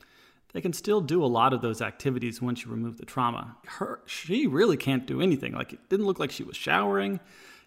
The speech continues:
didn't look like she was doing laundry, cleaning. She was very limited in what she was able to do. Wouldn't socialize. And to be frank, it's not like she was traumatized in the setting of Los Angeles.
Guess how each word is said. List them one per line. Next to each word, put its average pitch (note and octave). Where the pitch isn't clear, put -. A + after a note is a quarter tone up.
didn't C#3+
look C3+
like B2
she B2
was A2+
doing A#2+
laundry, F3
cleaning. E3+
She -
was F#3
very D3
limited C3+
in A#2
what A#2
she -
was A#2
able A2+
to -
do. A2+
Wouldn't D#3
socialize. D3
And D3+
to C#3
be D3+
frank, -
it's C#3
not E3+
like D#3
she -
was C3
traumatized C3+
in C3+
the C3+
setting D#3
of A#2
Los A2
Angeles. C3